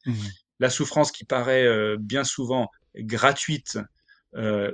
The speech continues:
Speaker 2: ou arbitraire. Et, euh, avec ces deux questions, en fait, qui sous-tendent tout le livre de Job. Premièrement, pourquoi ? Et deuxièmement, jusqu'à quand ? <laughs> Donc,
Speaker 1: Mhm.
Speaker 2: on a cette quête existentielle, et je pense que vraiment tous les lecteurs peuvent s'y retrouver,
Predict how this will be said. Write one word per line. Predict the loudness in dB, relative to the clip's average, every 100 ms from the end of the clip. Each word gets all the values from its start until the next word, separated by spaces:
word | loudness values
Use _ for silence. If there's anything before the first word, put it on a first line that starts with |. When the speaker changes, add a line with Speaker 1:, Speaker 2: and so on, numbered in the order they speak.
| -6
Speaker 2:
ou | -8 -2
arbitraire. | 2 2 0 -2 2 4 4 0 -12 _ -20 -16 -16 -8 4
Et, | 6 8 8
euh, | 8 6 4 2
avec | 0 0
ces | -2 -2
deux | 2 6 6
questions, | 4 2 2 0 2
en | 2
fait, | 0 -4
qui | -4
sous-tendent | -4 -4 -4 -2 -2
tout | -2 -2
le |
livre | 0 0 0
de | 0 0
Job. | 2 2 0
Premièrement, | -2 2 2 2 0 -4 _ _ _ 2
pourquoi ? | 4 4 4 4 4 -2 _ _ -20 -20 _
Et | 0 4
deuxièmement, | 4 6 2 4 2 2
jusqu'à | -2 -2 2 2 4 2
quand ? | 2 -2 -6
<laughs> | -10 -10 -10 -8
Donc, | 2 2 4
Speaker 1:
Mhm. | 0
Speaker 2:
on | 2
a | 2
cette | -2 -6 0
quête | 2 4
existentielle, | 2 0 -2 -2 -2 0 0 2
et | 0
je | 0
pense | -2
que | 0
vraiment | 0 0 -2 -6
tous | -2 2
les | 4 4
lecteurs | 4 2 0 2 2 2 -6 -20 -20 _
peuvent | -2 0
s'y | 2 6
retrouver, | 4 4 0 2 2